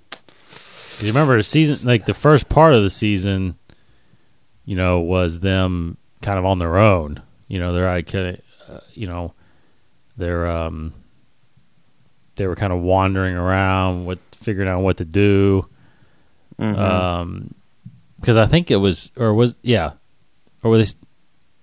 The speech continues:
Speaker 1: no, they were, they weren't dealing with the cannibals. That was, that was last season, right? The season,
Speaker 2: Uh, Terminus?
Speaker 1: Terminus, yeah. I mean, that was,
Speaker 2: Yeah.
Speaker 1: um, oh, that was the
Speaker 2: I mean,
Speaker 1: first
Speaker 2: this
Speaker 1: part of the season, the first part of season five,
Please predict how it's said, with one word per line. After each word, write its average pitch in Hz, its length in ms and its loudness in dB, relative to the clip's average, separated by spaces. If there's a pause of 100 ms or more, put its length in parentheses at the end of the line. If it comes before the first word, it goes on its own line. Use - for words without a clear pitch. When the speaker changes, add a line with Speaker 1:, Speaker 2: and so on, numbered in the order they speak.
(120)
Speaker 1:
no, 98 480 0
they 120 120 -2
were, 123 160 -4
they 147 140 2
weren't 147 220 0
dealing 117 340 4
with 98 160 0
the 82 260 -2 (220)
cannibals. 95 440 0
That 117 80 2
was, 98 140 -2
that 113 160 -2
was 87 140 -2
last 104 300 -2
season, 78 260 -10
right? 87 260 -6 (1700)
The 107 80 -12
season, 95 260 -4
Speaker 2:
Uh, 95 1500 -2
Terminus? 135 640 -2 (140)
Speaker 1:
Terminus, 104 520 0
yeah. 92 320 0 (120)
I 135 60 -2
mean, 127 140 4
that 123 140 6
was, 113 340 4
Speaker 2:
Yeah. 95 260 2
Speaker 1:
um, 87 200 -4 (640)
oh, 147 80 6
that 160 140 8
was 202 160 6
the 151 60 2
Speaker 2:
I - 20 4
mean, 131 160 4
Speaker 1:
first - 20 -
Speaker 2:
this 190 120 4
Speaker 1:
part 101 160 6
of 90 60 2
the 87 80 2
season, 95 320 -2
the - 60 -16
first 113 240 0
part 104 160 2
of 85 60 -2
season 85 220 -4
five, 87 360 -10